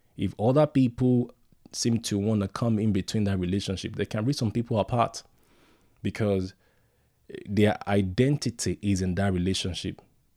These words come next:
And I think it's one of the reasons why, not all reasons, but one of the reasons why some women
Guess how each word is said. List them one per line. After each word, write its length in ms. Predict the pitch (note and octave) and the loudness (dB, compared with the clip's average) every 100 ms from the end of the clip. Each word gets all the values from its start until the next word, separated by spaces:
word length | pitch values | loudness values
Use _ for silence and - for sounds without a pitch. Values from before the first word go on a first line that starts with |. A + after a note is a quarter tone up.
| _ _ _ _ - | _ _ _ _ -8
And 440 | A#2 A2+ A#2 A2 G#2 | -2 0 0 0 0
I 100 | A2+ | 0
think 200 | E3 D3 | 0 0
it's 120 | B2+ | 0
one 120 | C3 | 2
of 100 | A2+ | 2
the 60 | A2+ | 0
reasons 240 | A2+ G#2+ | 0 2
why, 400 | G#2 G#2 G2+ G2+ - _ _ | 2 4 2 0 -6 _ _
not 200 | A2+ A#2 - | -4 -4 0
all 280 | G#2+ G2+ G#2 | 2 4 4
reasons, 400 | F#2 E2+ E2 F2+ | 2 0 -4 -6
but 140 | F#2 | -4
one 240 | F#2 C3 C3 | 2 2 4
of 60 | |
the 60 | A2+ | 4
reasons 300 | A2+ A2+ G2 | 2 2 2
why 220 | G2+ G2 | 2 2
some 280 | - F#2 F2+ | 0 0 4
women 460 | B2+ A2+ F2 F#2 | 6 6 2 -4